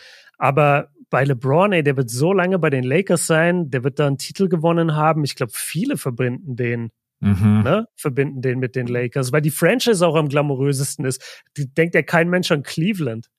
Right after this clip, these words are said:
Speaker 2: Ja. Also ich muss echt sagen, am meisten aus meinem Kopf ist schon der Miami Heat LeBron James raus. Wobei er da eigentlich auch die meisten individuellen Auszeichnungen erhalten hat und hat zweimal den
Speaker 1: Ja.
Speaker 2: Ring dort gewonnen, aber
Speaker 1: Mhm.
Speaker 2: bin wahrscheinlich auch mittlerweile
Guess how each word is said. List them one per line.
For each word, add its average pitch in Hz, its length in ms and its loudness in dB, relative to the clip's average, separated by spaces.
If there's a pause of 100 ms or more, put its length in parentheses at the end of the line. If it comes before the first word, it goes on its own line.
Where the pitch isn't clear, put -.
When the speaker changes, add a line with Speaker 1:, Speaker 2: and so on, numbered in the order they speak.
(380)
Speaker 2:
Ja. 107 420 0 (280)
Also - 140 -4
ich 127 60 2
muss 123 100 0
echt 156 180 -2
sagen, 143 280 0
am 123 80 2
meisten 135 340 0
aus 143 140 2
meinem 127 160 2
Kopf - 320 -4
ist 127 160 -4
schon 143 120 0
der 139 120 2
Miami 135 340 2
Heat 165 180 -2
LeBron 110 340 0
James 107 360 -2
raus. 98 420 -4
Wobei 120 280 0
er 123 100 2
da 131 300 0
eigentlich 135 480 -2
auch 123 100 -2
die 123 100 -4
meisten 135 340 0
individuellen 127 680 0
Auszeichnungen 113 720 -2
erhalten 107 440 -2
hat 143 220 0
und 117 100 0
hat 117 160 -2
zweimal 123 280 0
den 113 120 0
Speaker 1:
Ja. 113 60 0
Speaker 2:
Ring 175 160 4
dort 104 240 -4
gewonnen, 110 380 -2
aber 104 400 0 (120)
Speaker 1:
Mhm. 120 380 -12
Speaker 2:
bin 113 120 0
wahrscheinlich 120 360 0
auch 156 80 0
mittlerweile 110 720 0